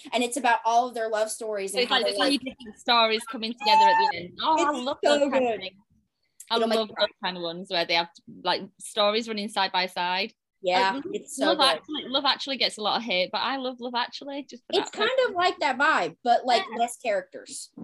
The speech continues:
Speaker 2: Ah,
Speaker 1: Good
Speaker 2: I'm
Speaker 1: though.
Speaker 2: gonna, I'm gonna watch that. I'm gonna watch it maybe tonight. <laughs>
Speaker 1: If you do, you have to message me and be like,
Speaker 2: I
Speaker 1: "Thank you so
Speaker 2: absolutely will.
Speaker 1: much for this amazing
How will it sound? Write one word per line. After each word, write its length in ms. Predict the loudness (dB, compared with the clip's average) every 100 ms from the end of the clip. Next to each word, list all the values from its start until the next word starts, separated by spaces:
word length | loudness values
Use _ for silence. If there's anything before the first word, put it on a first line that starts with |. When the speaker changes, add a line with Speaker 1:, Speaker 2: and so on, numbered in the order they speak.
| -20 _ -4
Speaker 2:
Ah, 420 | -2 0 -2 -6
Speaker 1:
Good 300 | -12 -6 -2
Speaker 2:
I'm 60 | -2
Speaker 1:
though. 60 |
Speaker 2:
gonna, 180 | -2 -4
I'm 120 | -6 -4
gonna 180 | -4
watch 260 | -2 -2 -2
that. 240 | -2 -2 -4 -16
I'm 60 |
gonna 160 | -12 -4
watch 240 | -4 -4
it 180 | -8 -6
maybe 220 | -4 -4
tonight. 480 | -6 -8 -6 -6 -8 _ _ _ _
<laughs> 340 | -14 -12 -12 -6
Speaker 1:
If 220 | -6 -4
you 140 | -2
do, 140 | 0 2
you 200 | 2 2
have 240 | 2 -2
to 80 | -2
message 320 | -6 -6 -6 -6
me 100 | -8
and 80 | -4
be 80 |
like, 160 | 0 0 2
Speaker 2:
I 60 |
Speaker 1:
"Thank 140 | 0 0
you 40 | -8
so 40 |
Speaker 2:
absolutely 220 | -4 -4 -2
will. 360 | -4 -6 -12 _ _ -18
Speaker 1:
much 100 | -12
for 140 | -6
this 180 | -4 -4
amazing 680 | -4 -6 -6 -6 -6 -8 -10